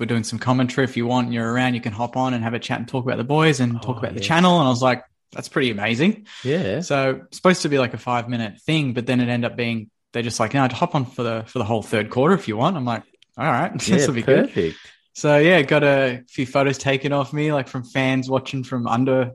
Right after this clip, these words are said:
Speaker 1: on the ground there.
Speaker 2: Yeah.
Speaker 1: And, um, yeah, it was pretty amazing. Like, I've never done that before. And, uh,
Speaker 2: Hmm.
Speaker 1: so far, yeah, I haven't, don't think I stuffed it up, which was good.
Speaker 2: Oh, good. That, it's, it's hard to do because it,
Speaker 1: Yeah.
Speaker 2: it looks easier than, than, than what it is. I've had a go once before. It is very, very hard. So how'd you find it?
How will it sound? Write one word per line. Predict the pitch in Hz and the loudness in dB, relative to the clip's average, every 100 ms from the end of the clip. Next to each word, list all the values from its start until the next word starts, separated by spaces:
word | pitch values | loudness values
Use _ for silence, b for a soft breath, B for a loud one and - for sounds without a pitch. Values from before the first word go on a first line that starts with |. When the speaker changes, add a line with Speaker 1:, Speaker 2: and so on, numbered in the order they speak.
| - | -8
Speaker 1:
on | 131 | -4
the | 127 | -4
ground | 120 135 139 135 | 0 2 2 0
there. | 131 135 143 135 | -4 2 4 4
Speaker 2:
Yeah. | 123 | 4
Speaker 1:
And, | 113 | 0
um, | 113 110 104 107 B B B B B - | -4 -6 -10 -14 B B B B B 2
yeah, | 190 | 4
it | |
was | 143 | 4
pretty | - 185 | 2 2
amazing. | 131 117 151 151 | 2 4 2 2
Like, | 123 110 - _ _ | -2 -4 -8 _ _
I've | 120 | -4
never | 131 127 | -2 0
done | 117 127 | 2 0
that | 98 | -2
before. | 98 113 123 131 | -6 -4 -2 0
And, | 113 110 | -2 -2
uh, | 113 113 | -4 0
Speaker 2:
Hmm. | 127 113 | 0 0
Speaker 1:
so | 90 131 | 0 -2
far, | 123 120 120 | 0 0 0
yeah, | 117 | 0
I | 113 | 0
haven't, | 120 117 - _ _ - | -2 -4 -8 _ _ 0
don't | 156 | 2
think | 156 | 2
I | 113 | 0
stuffed | - 113 - | 0 -4 -2
it | 107 | -4
up, | 98 | -4
which | 85 - | -6 -12
was | 95 | -10
good. | 98 90 - | -10 -10 -4
Speaker 2:
Oh, | 175 226 - | 0 2 0
good. | - 143 220 92 | 2 2 4 4
That, | 113 110 | 4 4
it's, | - - | 2 2
it's | 147 - | 0 2
hard | 160 302 | 0 0
to | - | -4
do | 98 101 131 90 | -2 0 2 0
because | 98 - 104 | -4 -4 -6
it, | 107 | -6
Speaker 1:
Yeah. | 117 165 98 | 2 2 2
Speaker 2:
it | 98 | 0
looks | 135 - | -2 0
easier | 87 107 98 90 87 | 2 2 0 0 0
than, | 87 87 85 85 - | 0 -4 -6 -12 -6
than, | 92 85 | -4 -2
than | 87 90 | 0 0
what | 92 98 | 2 2
it | 85 | 2
is. | 95 85 | 2 2
I've | 95 92 | 0 0
had | 101 | 0
a | 82 | -2
go | 87 85 85 | 0 0 0
once | 90 - | -2 -6
before. | - - 92 90 | -16 -6 -2 0
It | - | 2
is | 95 95 | 0 0
very, | 95 92 92 | 0 0 0
very | 90 85 87 | -2 -4 -2
hard. | 90 90 87 | -2 -2 -2
So | 98 | -4
how'd | 107 104 | -4 -6
you | |
find | - 92 117 113 | -4 -2 -2 -4
it? | - | -6